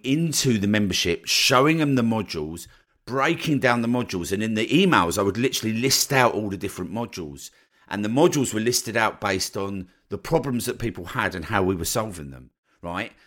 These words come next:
So instead of just giving them the keyword to the video, I would say,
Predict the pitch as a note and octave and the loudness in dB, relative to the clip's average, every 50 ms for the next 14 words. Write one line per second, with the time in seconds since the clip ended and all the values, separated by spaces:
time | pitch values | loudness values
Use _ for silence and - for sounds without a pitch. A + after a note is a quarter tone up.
0 | _ _ - - - B2 A#2 A2+ A2 - E3 D#3 C#3 G#2+ C3+ A#2+ - - A#2+ A2 | _ _ -8 -2 -2 0 0 -2 0 0 2 2 2 0 0 -2 0 0 -2 0
1 | A2+ G#2 G2+ G2+ G2+ - - - C#3 B2 A2 G#2+ G#2 G2 F2+ - - G2+ F2+ F2 | 0 0 0 0 -2 0 2 2 2 4 4 2 2 0 0 -4 -6 -6 -6 -2
2 | E2+ B2+ B2+ A#2+ F2 C2+ C2 C2 C#2+ C#2+ C2+ F#2 F#2+ G2+ F#2 - - A#2 G#2 G2 | -2 -2 0 0 -4 -4 -4 -6 -8 -4 -2 -2 -2 -2 -4 -4 -4 -2 -2 -2
3 | G2 F#2+ F#2+ F#2 F2+ | -2 -2 -4 -8 -12